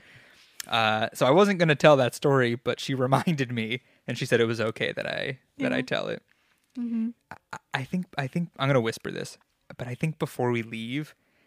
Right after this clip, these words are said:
Speaker 1: when everyone's hanging out, I'm gonna go to the bathroom and put a bunch of toilet paper <laughs> coming out of my pants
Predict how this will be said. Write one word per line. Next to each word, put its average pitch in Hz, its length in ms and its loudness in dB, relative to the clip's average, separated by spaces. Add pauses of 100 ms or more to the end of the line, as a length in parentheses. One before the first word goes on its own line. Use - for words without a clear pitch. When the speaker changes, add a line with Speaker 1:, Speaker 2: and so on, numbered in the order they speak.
(160)
Speaker 1:
when 123 120 0
everyone's 117 340 0
hanging 113 300 -6
out, 113 220 -2
I'm 113 80 -8
gonna 113 140 -6
go 110 120 -4
to 110 80 -6
the 113 80 -6
bathroom 117 440 -2
and 113 100 -6
put 120 140 -6
a 110 40 -6
bunch 117 200 -6
of - 60 -12
toilet - 260 2
paper 135 240 4
<laughs> - 20 -8
coming 147 260 2
out 143 120 6
of 147 100 2
my 175 140 0
pants 190 680 -2